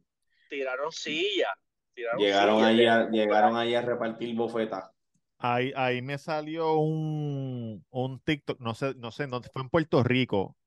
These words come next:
Speaker 3: Eh, parece que había un torneito de, no sé si era de soccer o de voleibol o algo. Y
Speaker 1: Sí.
Speaker 3: estaba un padre en la
Speaker 1: Ok.
Speaker 3: mesa de los trofeos. Y había otro tipo, y al lado del otro tipo parece que hay uno que era árbitro.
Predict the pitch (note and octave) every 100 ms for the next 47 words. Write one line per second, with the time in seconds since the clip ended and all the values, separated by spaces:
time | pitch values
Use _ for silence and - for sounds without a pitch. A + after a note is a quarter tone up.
0 | _ - B2 B2+ B2 A#2 D3+ D#3+ D#3+ E3+
1 | D#3 E3 D#3+ D#3+ E3 E3 E3 E3 E3 D3+
2 | C#3+ C3+ B2+ A#2+ A#2+ D#3 E3+ E3+ D#3 C3+
3 | D3+ D#3+ D#3 C#3 C3 B2 A#2+ A#2+ D3+ D#3+
4 | C#3 C#3+ A#2+ C#3 B2 G2+ F#2+ _ _ _
5 | _ _ _ _ - C3+ - G#4+ F4+ C#3+
6 | D#3 D#3 D3 _ _ - C#3+ D3 E3 C3+
7 | A#2 A2+ D3 _ _ _ _ _ _ _
8 | - _ _ - C#3 B2 A3+ A#3 - E3+
9 | D#3+ C3 - B2 G#2+ - B2 A#2 G2 F2+
10 | - _ _ A#2 A2 A2+ A#2+ D3+ C#3+ G3
11 | F#3 D#3 - _ - A#2+ A#2 A2+ A#2 B2+
12 | E3 F3 F#3 F3 G3+ G3 D3+ C#3 A2+ A2
13 | C3+ C#3 D3+ E3 E3 A#2+ A#2+ C3 C#3 D#3
14 | B2+ A2+ F#2+ F#2+ F#2+